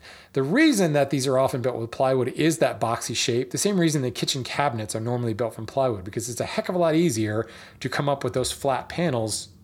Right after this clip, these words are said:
using plywood. That's just the cheaper, more efficient way to do it. Moreover, you find plywood is used in a lot of drums, just in general.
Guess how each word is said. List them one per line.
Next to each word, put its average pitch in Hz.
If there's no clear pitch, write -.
using 120
plywood. 180
That's 135
just -
the 135
cheaper, 135
more 117
efficient 113
way 107
to 98
do 147
it. -
Moreover, 156
you 160
find 247
plywood 165
is 123
used 139
in 123
a 123
lot 120
of 104
drums, 110
just -
in 110
general. 113